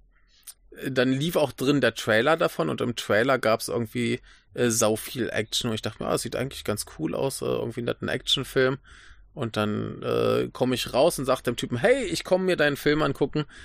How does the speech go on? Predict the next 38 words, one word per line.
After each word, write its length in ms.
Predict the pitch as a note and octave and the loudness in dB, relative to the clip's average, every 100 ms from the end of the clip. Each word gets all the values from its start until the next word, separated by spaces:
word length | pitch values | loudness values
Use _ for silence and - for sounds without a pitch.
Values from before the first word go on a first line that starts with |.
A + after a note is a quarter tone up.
| - - - | -20 -18 -8
dann 140 | C3 | -4
geh 120 | B2+ C3 | 0 0
ich 60 | |
seinen 180 | - A#2+ | 0 -2
Film 300 | - B2 C3+ | 0 0 2
angucken 440 | B2+ B2+ B2+ - | -2 -2 -4 -4
und 120 | A#2+ A#2 | -4 -2
dann 140 | A#2+ | 0
gab's 240 | G#2+ G#2+ | 0 0
in 100 | A#2+ | -2
dem 100 | A#2 | -4
Film 240 | A2+ B2 B2 | -2 -4 -2
genau 280 | A#2+ A2 A2 | 0 0 0
eine 380 | A2 A#2 A2+ - | -2 -2 0 -2
Action-Szene 600 | A2 - A#2 - A#2+ B2 | -4 -6 -6 -4 -4 -4
und 160 | A2 | -4
der 160 | A2+ - | -4 -4
Rest 320 | G#2+ - - | -6 -8 -4
war, 280 | G#2 G#2 G#2 - - - - | 0 0 -2 -8 -20 -20 -6
äh, 140 | - A2 | 0 2
ein, 360 | D#2 G#2 G#2 | 4 2 0
ein 460 | E2 G#2 G#2 G#2 G#2+ - | -2 -2 0 -4 -8 -14
dr-, 260 | C3+ A#2 B2+ | -4 -2 -2
großes 540 | B2+ A2+ G#2+ A2 - | -2 -2 0 -2 -4
Drama 720 | A#2+ G2+ G2 G2+ G#2 G2+ G2+ - - - | -4 0 2 2 2 0 -2 -4 -18 -8
mit 160 | C3+ - | -6 0
sehr 200 | G#2+ G#2 | 2 2
viel 300 | - A#2+ A2+ | 0 -2 -2
Dialog 680 | - G#2+ G2+ G#2 G2+ G2 G#2+ | 2 4 6 6 4 -2 -6
und 140 | G#2 | -8
ich 100 | G2+ | -8
dachte 240 | - - | -10 -8
mir, 80 | A#2 | -6
dafür 240 | G2 - A2 | -6 -6 -6
bin 160 | A2+ | 0
ich 160 | F#4 - | 0 4
nicht 160 | - | 4
gekommen. 340 | - - F#4+ | 6 8 6